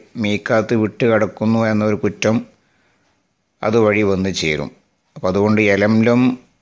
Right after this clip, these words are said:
പക്ഷേ ഫ്ലൈറ്റിൽ നിന്ന് മനസ്സിലാക്കാൻ സാധിക്കാത്ത സാഹചര്യമുണ്ടെങ്കിൽ അതിന് മുമ്പ് തന്നെ ഇന്ത്യയിൽ നിന്ന് ഹജ്ജിന് വേണ്ടി പോകുന്ന, ഫ്ലൈറ്റ് മാർഗം പോകുന്നവർക്ക് ഇഹ്റാം ചെയ്യാൻ ശ്രദ്ധിക്കണം. മറ്റൊരു മീഖാത്ത്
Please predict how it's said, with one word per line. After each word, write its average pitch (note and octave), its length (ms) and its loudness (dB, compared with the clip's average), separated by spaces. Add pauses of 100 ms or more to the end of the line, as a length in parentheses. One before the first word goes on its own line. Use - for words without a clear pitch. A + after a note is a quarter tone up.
(140)
പക്ഷേ A2+ 280 -2
ഫ്ലൈറ്റിൽ G#2+ 440 0
നിന്ന് A#2+ 200 2
മനസ്സിലാക്കാൻ A2 600 -2
സാധിക്കാത്ത G#2 640 0
സാഹചര്യമുണ്ടെങ്കിൽ G2 960 0 (1200)
അതിന് A2 260 0
മുമ്പ് A2+ 340 2
തന്നെ A2 360 0 (640)
ഇന്ത്യയിൽ G#2 380 2
നിന്ന് G#2+ 240 2
ഹജ്ജിന് G2+ 420 0
വേണ്ടി G2+ 280 2
പോകുന്ന, G2 420 0
ഫ്ലൈറ്റ് F#2 380 -2
മാർഗം G#2+ 320 0
പോകുന്നവർക്ക് F2+ 460 -2
ഇഹ്റാം F#2 280 -2
ചെയ്യാൻ F2+ 300 -2
ശ്രദ്ധിക്കണം. E2 520 -4 (1800)
മറ്റൊരു C#3+ 540 2
മീഖാത്ത് B2 560 2